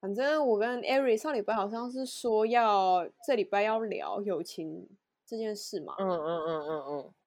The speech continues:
Speaker 1: 其实这几年我对朋友的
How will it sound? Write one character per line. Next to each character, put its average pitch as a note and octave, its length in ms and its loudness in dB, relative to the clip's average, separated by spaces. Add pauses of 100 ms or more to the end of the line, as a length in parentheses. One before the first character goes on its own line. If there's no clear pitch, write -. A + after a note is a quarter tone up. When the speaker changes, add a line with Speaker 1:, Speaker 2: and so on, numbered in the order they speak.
Speaker 1:
其 - 240 -2
实 G4+ 140 4
这 A#4 180 4
几 A3+ 200 0
年 A3 300 2
我 A3 140 4
对 D#4 280 4 (140)
朋 A#3 140 0
友 B3+ 160 2
的 F#3 380 -2